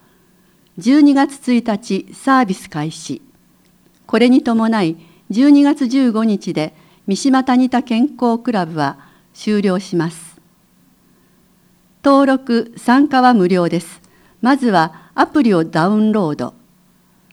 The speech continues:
初回登録で五百ポイントもらえます。対象は市内在住、在勤、在学の十八歳以上の人。ポイントの貯め方。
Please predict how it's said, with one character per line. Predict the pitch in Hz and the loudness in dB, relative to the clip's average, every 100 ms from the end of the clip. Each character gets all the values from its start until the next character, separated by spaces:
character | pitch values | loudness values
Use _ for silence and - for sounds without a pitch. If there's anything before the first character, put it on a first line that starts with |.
| _ _ _ _ _ | _ _ _ _ _
初 | - 220 | -6 -2
回 | 277 277 | 2 0
登 | 269 262 247 | 2 0 2
録 | 240 233 226 | 0 -2 -2
で | 196 202 - _ - | 0 -2 -10 _ -4
五 | 247 | 0
百 | 269 269 | 0 -2
ポ | - 277 | -2 0
イ | |
ン | 233 | 0
ト | 165 | -2
も | 151 | -6
ら | 151 151 | -4 -4
え | 151 | -4
ま | 156 | -8
す。 | - - _ _ _ _ _ _ _ _ _ _ _ _ _ - | -10 -20 _ _ _ _ _ _ _ _ _ _ _ _ _ -4
対 | 233 254 | 0 0
象 | 262 233 220 | 0 0 2
は | 208 202 - | 2 0 -6
市 | - 294 | -4 2
内 | 285 226 | 2 2
在 | 175 185 185 | 0 0 -2
住、 | 180 180 170 160 | -2 -2 -2 -2
在 | 208 214 | 0 0
勤、 | 214 190 190 170 | -2 -2 -2 -2
在 | 165 220 240 | 0 2 2
学 | 226 226 | 0 -2
の | 208 196 185 | -2 -2 -2
十 | 220 320 | -2 0
八 | 277 285 | 0 -4
歳 | - 269 262 | -2 0 0
以 | |
上 | 240 190 | 0 -2
の | 160 | -2
人。 | 165 - 147 - _ _ _ _ _ _ _ _ _ _ _ _ _ _ _ _ _ _ | -6 -10 -12 -12 _ _ _ _ _ _ _ _ _ _ _ _ _ _ _ _ _ _
ポ | 233 | 0
イ | 254 | 4
ン | 294 | 4
ト | 277 269 | 4 0
の | 262 | 0
貯 | 254 | 0
め | 220 | -2
方。 | 208 190 170 | -4 -6 -6